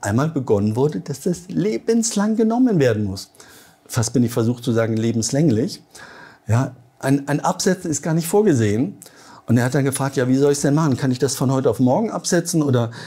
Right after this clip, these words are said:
kann ich die Abstände zwischen den Spritzen ausdehnen? Sie wusste es schlichtweg nicht. Der Patient hat's dann so gemacht, er hat gesagt, okay, ich soll's alle zwei Wochen nehmen, ich nehme es jetzt alle drei Wochen, wenn das gut geht, alle vier Wochen, wenn das gut geht, alle sechs Wochen.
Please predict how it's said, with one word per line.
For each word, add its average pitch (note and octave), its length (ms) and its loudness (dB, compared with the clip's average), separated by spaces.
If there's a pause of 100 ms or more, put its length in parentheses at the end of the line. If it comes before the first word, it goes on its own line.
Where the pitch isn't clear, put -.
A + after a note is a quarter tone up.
(140)
kann B2+ 160 0
ich B2+ 120 -2
die - 220 -2
Abstände D#3+ 580 0
zwischen E3 320 -4
den D3+ 100 0
Spritzen D#3 460 -4
ausdehnen? E3+ 880 0 (440)
Sie B2 320 0
wusste - 400 0
es B2+ 180 -2
schlichtweg G#2+ 540 -2
nicht. A#2+ 400 0 (640)
Der B2+ 80 0
Patient C#3+ 480 0
hat's D#3+ 180 -2
dann C#3+ 160 4
so C3 160 4
gemacht, E3 260 2
er D#3+ 80 0
hat D3 40 4
gesagt, C#3 280 2
okay, D3+ 420 2 (300)
ich A#2+ 120 0
soll's C#3 200 4
alle C3+ 200 -2
zwei B2+ 240 0
Wochen D#3+ 260 2
nehmen, E3+ 260 4
ich B2+ 160 -6
nehme A#2 100 2
es G#2+ 60 -4
jetzt A#2 140 -4
alle A2+ 180 0
drei D#3+ 280 -2
Wochen, F#3 340 2
wenn A2+ 140 4
das A2+ 180 -2
gut A2+ 180 -4
geht, A#2+ 160 0
alle G#2 200 -4
vier G3+ 240 4
Wochen, E3+ 240 0
wenn A#2+ 120 4
das A#2 200 -2
gut A#2+ 160 -2
geht, B2 160 2
alle A2 200 0
sechs - 300 0
Wochen. F3 340 0